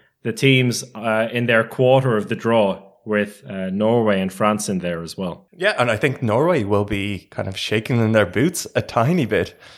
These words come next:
Speaker 2: looking at Portugal, and, and who would have thought that, uh,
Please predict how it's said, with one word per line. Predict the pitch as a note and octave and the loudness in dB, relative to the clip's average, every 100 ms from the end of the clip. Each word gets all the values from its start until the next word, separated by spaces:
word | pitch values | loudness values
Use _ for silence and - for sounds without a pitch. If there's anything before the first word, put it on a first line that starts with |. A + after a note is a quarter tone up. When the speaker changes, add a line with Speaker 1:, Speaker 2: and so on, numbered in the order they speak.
| - _ - | -20 _ -2
Speaker 2:
looking | A#2+ A#2 A#2+ | 0 0 0
at | G2+ | 0
Portugal, | B2+ D3 - A2+ G#2 | 2 2 2 0 0
and, | A2+ | 0
and | B2 B2+ C3 | -2 0 0
who | G#2+ D#3 | 0 0
would | |
have | C#3+ | 0
thought | - B2 C3+ | 0 -2 0
that, | F#2+ G2+ A2 | 0 0 -2
uh, | G2+ G#2+ G2+ G#2 | 0 2 2 0